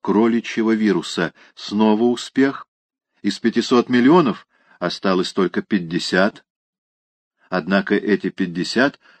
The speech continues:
быстро приобрели иммунитет против нового вируса. А при той энергии, с которой кролики размножаются,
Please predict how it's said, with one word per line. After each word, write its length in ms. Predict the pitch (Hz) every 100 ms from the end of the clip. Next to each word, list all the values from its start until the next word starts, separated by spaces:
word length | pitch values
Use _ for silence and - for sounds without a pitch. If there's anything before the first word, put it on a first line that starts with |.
| -
быстро 520 | 87 82 131 - 135
приобрели 600 | 135 120 101 90 90 113 127
иммунитет 680 | 110 101 95 87 120 131
против 380 | - 110 113 120
нового 400 | 104 98 104 113
вируса. 540 | 104 87 82 - 85 - _ _ _ _ _ -
А 120 | 92
при 180 | 104 101
той 260 | 127 123 120
энергии, 560 | 117 131 143 95 90
с 100 | 82
которой 400 | - 95 107 104
кролики 460 | 101 123 117 95 104
размножаются, 920 | 95 82 90 87 165 180 135 - 87